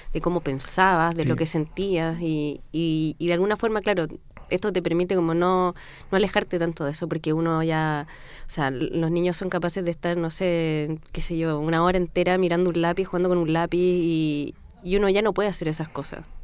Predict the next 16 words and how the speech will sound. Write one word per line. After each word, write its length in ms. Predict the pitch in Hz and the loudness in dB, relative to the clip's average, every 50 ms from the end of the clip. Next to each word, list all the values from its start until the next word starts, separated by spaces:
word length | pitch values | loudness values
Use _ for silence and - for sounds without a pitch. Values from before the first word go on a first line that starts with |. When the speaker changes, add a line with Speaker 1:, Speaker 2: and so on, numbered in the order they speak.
| - - - - - - - - - 233 | -16 -18 -20 -18 -18 -18 -16 -10 -8 -2
Speaker 2:
Eh, 80 | - 117 | 0 0
o 40 | 117 | 0
sea, 100 | - 147 - | 0 2 2
es, 200 | 143 135 143 - | 2 0 0 0
es 240 | 151 131 - - - | -2 -2 -2 0 2
he-, 100 | 156 151 | 4 6
yo, 120 | 151 151 131 - 131 127 - | 6 6 4 2 -4 -6 -6
heavy. 320 | - - - 160 160 151 131 | -6 0 4 6 6 6 6
Yo 140 | 127 131 135 | 6 6 6
hago 160 | 143 143 147 | 6 4 2
clases 360 | - 143 151 151 156 - 165 | 4 4 4 4 4 4 2
para 240 | 160 180 165 160 156 | 4 4 4 4 4
chicos 600 | 160 - - - 175 175 185 190 185 185 180 170 - - - | 2 -2 0 2 4 4 4 4 4 2 0 -2 -6 -10 -6
como, 520 | - 131 131 131 127 120 117 117 120 120 117 117 120 117 | -4 -2 0 0 0 0 0 0 -2 -2 -4 -4 -2 -2
eh, 240 | 113 110 110 110 107 | -2 -2 -2 -2 -4
niños, 640 | 107 107 107 107 - - 98 110 123 139 139 143 | -4 -4 -4 -4 -4 -2 0 2 2 4 2 0